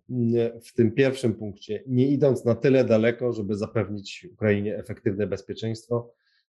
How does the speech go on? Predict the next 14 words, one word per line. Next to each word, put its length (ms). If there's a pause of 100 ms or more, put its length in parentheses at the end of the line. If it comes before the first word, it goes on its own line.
i 180
efektywną 540
siłę 600
do 180
wytrzymania 600
takiej 440 (180)
rosyjskiej 520
reakcji, 400
a 120
jednocześnie 520
prowokując 920
tę 80
rosyjską 500
reakcję. 460